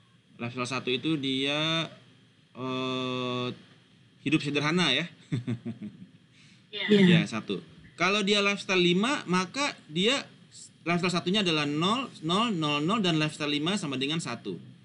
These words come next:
Speaker 1: Di mana lifestyle limanya ini dia. Eh, nggak ada ya nolnya. Oke, sampai lifestyle
Speaker 2: Oh.
Speaker 1: empat, sampai lifestyle empat.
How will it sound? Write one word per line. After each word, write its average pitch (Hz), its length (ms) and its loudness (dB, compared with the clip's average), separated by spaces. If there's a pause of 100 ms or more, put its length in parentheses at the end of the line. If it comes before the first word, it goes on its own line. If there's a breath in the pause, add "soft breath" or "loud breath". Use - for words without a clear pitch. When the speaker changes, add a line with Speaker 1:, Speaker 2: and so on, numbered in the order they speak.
(140)
Speaker 1:
Di - 80 -12
mana 131 240 0
lifestyle 139 320 -4
limanya 131 320 0
ini 135 240 -2
dia. 87 160 -8 (400)
Eh, 107 320 -6 (320)
nggak 117 140 -6 (100)
ada 131 80 2
ya 95 80 0
nolnya. 95 320 -4 (640)
Oke, 117 240 -4
sampai 123 240 -4
lifestyle 123 240 0
Speaker 2:
Oh. 117 80 6
Speaker 1:
empat, 214 240 4
sampai 113 240 -6
lifestyle 110 320 -6
empat. 85 240 -8